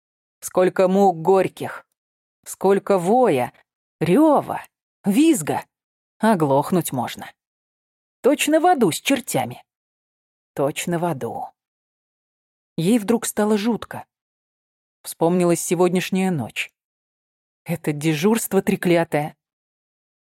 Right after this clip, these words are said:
Как он глядел на нее сквозь стальные прутья. Как глядел. Прямо мороз по коже от его дьявольских зенок.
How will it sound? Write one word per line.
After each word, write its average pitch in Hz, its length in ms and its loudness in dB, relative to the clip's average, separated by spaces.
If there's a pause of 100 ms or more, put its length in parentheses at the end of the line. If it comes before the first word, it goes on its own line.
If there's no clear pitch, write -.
Как - 340 -10
он 233 300 4
глядел 175 440 2
на 220 100 6
нее 196 320 4
сквозь 196 320 0
стальные 208 460 2
прутья. 214 540 0 (480)
Как 202 260 -4
глядел. 170 600 -4 (920)
Прямо 165 300 2
мороз 190 380 2
по 202 140 -2
коже 151 420 0 (540)
от 165 180 -4
его 156 220 2
дьявольских 156 680 0
зенок. 123 520 -6